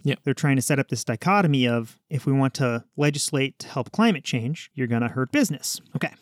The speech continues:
Speaker 2: so we're just gonna pick at this, this notion, to get at how this doesn't have to be the case and this doesn't have to be true. So some things that are true.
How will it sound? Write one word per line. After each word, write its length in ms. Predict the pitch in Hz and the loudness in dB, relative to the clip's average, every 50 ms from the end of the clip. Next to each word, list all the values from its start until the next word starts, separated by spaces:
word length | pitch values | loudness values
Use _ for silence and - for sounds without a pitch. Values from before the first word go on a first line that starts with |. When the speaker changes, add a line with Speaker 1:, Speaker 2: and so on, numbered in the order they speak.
| _ _ - | _ _ -6
Speaker 2:
so 160 | - 147 135 | -2 0 0
we're 100 | 135 147 | 0 0
just 140 | 143 - - | 0 0 0
gonna 140 | 160 131 | 0 0
pick 280 | - _ - - 190 - | 0 _ -2 -2 0 0
at 220 | 170 160 165 151 | 0 -2 -2 0
this, 380 | 147 135 120 - - - - - | 0 0 0 0 -4 -6 -6 -4
this 160 | - 127 - 147 | -4 -2 0 2
notion, 540 | 139 139 139 139 143 - - 117 92 - - _ _ - | 2 4 4 2 2 0 -4 -8 -10 -12 -18 _ _ -6
to 80 | 156 | -2
get 200 | 139 139 135 135 | 0 2 2 2
at 100 | 143 139 | 0 0
how 500 | - 156 147 139 139 131 131 127 127 - - _ _ _ | 0 0 2 4 4 4 4 2 0 -2 -6 _ _ _
this 300 | 165 139 147 165 151 - | -4 0 2 2 0 0
doesn't 520 | - 135 127 131 156 156 143 143 170 139 | -4 -8 -2 2 2 2 4 2 0 -2
have 260 | - 160 151 143 - | 0 0 -2 -2 -2
to 80 | - 139 | -2 -4
be 100 | 127 120 | -2 -2
the 80 | 123 - | -2 -2
case 420 | - 202 208 202 202 190 - - | 0 2 4 4 4 2 2 -2
and 120 | 160 143 | -2 -2
this 100 | 139 - | -2 -4
doesn't 360 | - - 147 127 120 143 139 - | -2 0 0 0 2 0 -4 -6
have 360 | - - 120 113 107 - - | -6 -6 -6 -6 -6 -8 -8
to 80 | - | -6
be 220 | 113 120 117 110 104 | -4 -2 -2 -2 -4
true. 460 | - - - - - 156 127 123 - - | -6 -10 -6 0 0 0 0 0 -6 -4
So 120 | - 165 | -2 0
some 160 | 147 185 175 | 2 4 4
things 200 | - 220 220 196 | 4 4 4 4
that 80 | 170 190 | 6 6
are 140 | 202 233 247 | 4 4 2
true. 320 | - - 139 117 - _ | 0 -4 -8 -8 -8 _